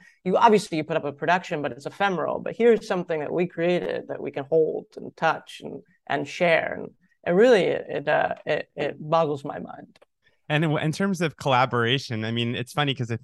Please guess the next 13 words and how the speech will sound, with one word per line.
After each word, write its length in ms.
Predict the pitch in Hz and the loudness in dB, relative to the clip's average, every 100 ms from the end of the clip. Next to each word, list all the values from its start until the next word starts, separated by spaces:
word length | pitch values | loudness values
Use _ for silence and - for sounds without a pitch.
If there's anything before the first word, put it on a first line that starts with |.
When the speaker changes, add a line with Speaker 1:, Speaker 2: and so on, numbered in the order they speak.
| - | -4
Speaker 2:
theater 300 | 139 139 120 | -2 2 0
is 120 | 107 | 0
so 160 | 127 127 | -2 -2
collaborative, 840 | - 104 101 101 104 104 101 95 _ _ _ | -2 -2 -2 -4 -6 -4 -4 -6 _ _ _
but 100 | 135 | -2
writing 560 | 127 127 156 151 135 131 | 2 2 4 2 0 0
is 320 | 95 113 110 | -2 -4 -4
a 80 | 120 | -4
little 200 | 120 113 | -2 0
different 260 | 165 156 120 | -2 -4 -6
because 260 | 117 120 | -4 -4
it's 200 | 110 - | -4 -6
like, 280 | 110 104 104 | -2 -2 -4